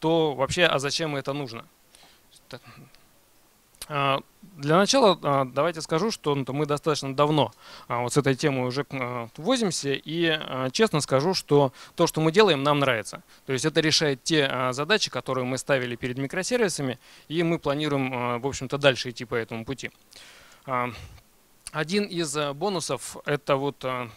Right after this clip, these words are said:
который вот для нас, э, достаточно актуален — это независимая разработка. То есть вы можете, э, выделить часть вашей системы,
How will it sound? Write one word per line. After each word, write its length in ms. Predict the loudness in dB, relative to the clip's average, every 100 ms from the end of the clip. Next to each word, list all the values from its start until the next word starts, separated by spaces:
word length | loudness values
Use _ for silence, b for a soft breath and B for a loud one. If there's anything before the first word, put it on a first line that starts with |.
| -10
который 280 | -6 -4 -4
вот 140 | -4
для 160 | -2 0
нас, 400 | 0 -2 -4 -10
э, 160 | -10 -8
достаточно 460 | -8 -6 -6 -6
актуален — 340 | -6 -2 0 0
это 140 | -4
независимая 560 | -4 -4 -4 -4 -2 -4
разработка. 460 | -2 -4 -6 -12
То 280 | -20 -20 -12
есть 140 | -10 -2
вы 160 | 0
можете, 640 | 4 2 0 -2 0 0 0
э, 200 | -2 0
выделить 400 | -2 -2 -4 -2
часть 260 | 0 0 0
вашей 260 | -4 -4
системы, 540 | -8 -8 -4 -2 -2